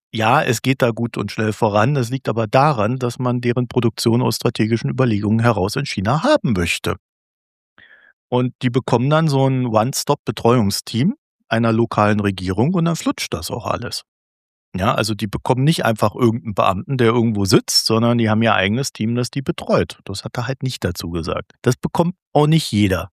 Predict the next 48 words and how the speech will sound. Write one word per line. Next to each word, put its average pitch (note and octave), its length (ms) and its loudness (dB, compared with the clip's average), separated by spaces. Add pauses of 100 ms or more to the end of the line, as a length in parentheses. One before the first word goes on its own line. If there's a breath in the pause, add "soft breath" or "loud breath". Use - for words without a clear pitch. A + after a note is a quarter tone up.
(140)
Ja, A#2 240 2
also A#2+ 240 2
da A2+ 100 2
muss C3 160 0
man C#3 140 0
dann B2 100 0
schon A2+ 180 -2
ein G#2+ 40 -4
großes A2 400 -4
Unternehmen D#3+ 520 2
sein, F3 440 2
da A#2+ 80 -2
muss A2 180 -4
man A2 100 0
dann A2 140 0
auch F#2+ 100 -6
schon G#2 160 -8
eine G2 100 -6
gewisse - 260 -6
Investition A2+ 720 -2
treffen D3+ 380 -2
und A2+ 440 -6
dann G2+ 80 -2
muss G2+ 160 -4
dann F#2 160 -2
auch F#2 100 -2
in F#2+ 80 -2
dem F2+ 160 -4
richtigen F2+ 460 -6
Bereich E2+ 420 -2
drin D3+ 240 4
sein F#3 260 4
und C3+ 140 0
es A#2+ 60 0
muss A#2+ 180 2
etwas A2+ 300 2
sein, G#2 260 4
wo G#2 80 0
China G2 300 0
sagt, G2 240 0
"Hm, E4+ 100 0
das - 220 0
hätten G#2 200 -2
wir A#2 140 0
dann F#2+ 160 -4
doch - 220 -10
ganz - 240 -6
gerne." E2+ 340 -4